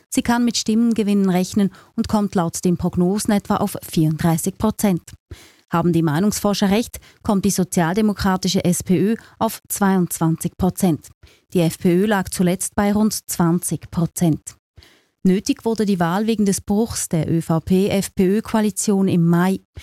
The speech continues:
Das Bündnis war wegen des Skandals um das Ibiza-Video beendet worden.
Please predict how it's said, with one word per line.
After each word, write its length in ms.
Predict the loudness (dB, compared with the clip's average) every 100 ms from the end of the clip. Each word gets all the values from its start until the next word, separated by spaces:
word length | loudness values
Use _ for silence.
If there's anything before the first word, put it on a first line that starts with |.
| -20 -20 -4
Das 160 | -4
Bündnis 480 | 0 0 0 -2 -2
war 160 | 0 0
wegen 220 | 0 0
des 100 | 0
Skandals 560 | 0 0 2 0 0 0
um 100 | 0
das 240 | 0 -2
Ibiza-Video 840 | -2 -2 0 0 0 0 2 0
beendet 580 | 0 0 0 0 -2 -2
worden. 360 | -2 0 0